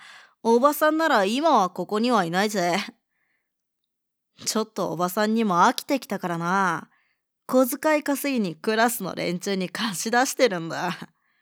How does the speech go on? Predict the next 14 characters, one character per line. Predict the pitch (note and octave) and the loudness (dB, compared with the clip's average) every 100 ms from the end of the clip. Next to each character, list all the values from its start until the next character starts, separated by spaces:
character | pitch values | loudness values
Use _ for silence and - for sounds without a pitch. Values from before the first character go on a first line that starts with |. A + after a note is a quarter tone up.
| _ _ _ _ _ _ | _ _ _ _ _ _
結 | - D#4+ - _ - | -2 -2 -2 _ -2
構 | G4+ A3+ | 4 4
お | G3+ | 4
金 | G#3 G#3 G#3+ | 2 4 4
に | A3 | 4
な | G#3+ | 2
る | G#3 | 2
ん | F3 | -2
だ | E3+ | -2
ぜ。 | F3 A3 C#4 - _ _ _ _ - - | 0 0 -2 -8 _ _ _ _ -10 -4
お | F3+ | -2
ば | F3 | -2
さ | - F#3+ | 0 -2
ん、 | F#3 | -2